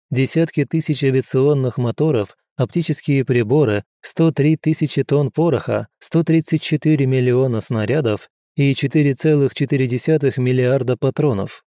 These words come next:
В казанских госпиталях получали лечение триста тридцать четыре тысячи раненых советских солдат,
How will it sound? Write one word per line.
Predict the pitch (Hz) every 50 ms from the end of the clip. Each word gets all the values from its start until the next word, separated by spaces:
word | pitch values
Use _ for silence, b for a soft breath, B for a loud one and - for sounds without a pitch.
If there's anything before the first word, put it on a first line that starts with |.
| _ _ _ _ _ _ _
В | - -
казанских | - 147 135 139 147 147 135 - - 143 135 123 107
госпиталях | 127 156 156 - - 151 - 151 147 147 147 139 -
получали | - 143 139 139 139 - - 185 180 180
лечение | 170 160 165 156 - 175 170 170 165 165 160 160 151
триста | - 127 156 160 - - 156
тридцать | - 139 156 156 - 156 -
четыре | - 143 - - 151 151 147
тысячи | - 156 143 - 143 - - 139
раненых | 120 127 143 151 151 143 139 131 -
советских | - 143 131 117 123 - - - 139 117 -
солдат, | - - 117 110 107 101 147 160 147 -